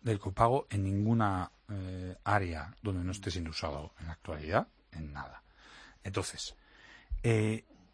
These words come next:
el, el sistema que nosotros proponemos de financiación de la sanidad y educación es vía impuestos y es vía una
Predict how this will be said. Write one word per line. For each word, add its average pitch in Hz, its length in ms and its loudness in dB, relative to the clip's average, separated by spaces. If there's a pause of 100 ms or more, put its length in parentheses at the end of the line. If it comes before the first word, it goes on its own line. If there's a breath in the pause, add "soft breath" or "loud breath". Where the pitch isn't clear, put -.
(720)
el, 113 600 4 (160)
el 117 280 0
sistema 117 640 4 (380)
que 120 100 2
nosotros 110 260 -2
proponemos 101 680 0
de 107 140 -2
financiación 98 520 -4
de 95 60 -2
la 87 60 -4
sanidad 95 260 -2
y 92 40 -4
educación 123 500 -4 (140)
es 92 140 -6
vía 90 120 -4
impuestos - 560 -6 (1040 loud breath)
y 120 100 2
es 104 160 0
vía 165 360 4 (380)
una 117 420 4